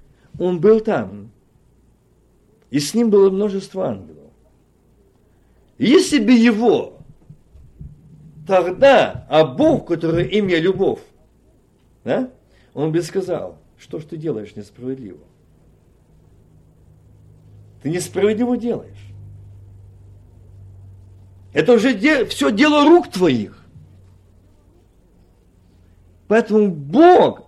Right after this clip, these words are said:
оставлял, оставляет всегда время для чего? Показать. Показать, кто есть кто.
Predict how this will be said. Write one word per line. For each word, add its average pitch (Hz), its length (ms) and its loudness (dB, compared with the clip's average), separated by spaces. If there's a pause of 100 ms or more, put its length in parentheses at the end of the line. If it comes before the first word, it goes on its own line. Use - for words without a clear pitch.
оставлял, 208 1300 4
оставляет 220 1080 4 (140)
всегда 220 500 2
время 214 960 2 (340)
для 254 680 4 (100)
чего? 190 680 0 (520)
Показать. 190 800 2 (2000)
Показать, 196 680 2 (320)
кто - 340 -4
есть 214 360 -4
кто. - 340 -16